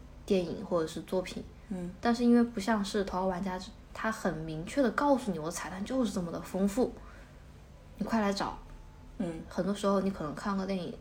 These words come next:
Speaker 1: 你都不会知道它有彩蛋，你也不会去找它到底哪个地方有。
Speaker 2: 嗯。
Speaker 1: 是一样的。
Speaker 2: 就是感觉《头号玩家》这种，就是它摆在明面上了，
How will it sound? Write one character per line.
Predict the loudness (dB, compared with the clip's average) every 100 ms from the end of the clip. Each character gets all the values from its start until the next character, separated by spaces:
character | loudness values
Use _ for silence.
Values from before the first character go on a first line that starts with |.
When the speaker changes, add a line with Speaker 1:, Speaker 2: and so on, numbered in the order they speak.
| -8
Speaker 1:
你 | 0
都 | 0
不 | -2 0
会 | 0
知 | 2
道 | -2
它 | -2
有 | -4
彩 | -4 -6
蛋， | -6 -6 -2
你 |
也 | -2
不 | 2
会 | 0
去 | 2 -2
找 | -2 -4 -6 -14 -16 -12
它 | -8
到 | -4 -2
底 | 0 -2 -4
哪 | -6
个 | -4
地 | -2 -2
方 | -2 -4
有。 | -4 -6 -10 -18 -10
Speaker 2:
嗯。 | -6 -6 -8 -12 -18 -20 -20 -20 -20 -18 -20 -18 -18 -18 -16
Speaker 1:
是 | -8 -4
一 |
样 | -2 0 -2
的。 | -6 -14 -20 -20 -20 -16 -16 -12
Speaker 2:
就 | 2 6
是 | 6
感 | 4
觉 | 0
《头 | -2 2 4
号 |
玩 | 6 4
家》 | 2 2
这 | -2
种， | -4 -2 -2 -4 -14 -16
就 | -4 -2
是 | -2
它 | -2 -4
摆 | 0 2
在 | 2
明 | 2 2 0
面 | 0 -2
上 | -4 -4
了， | -4 -6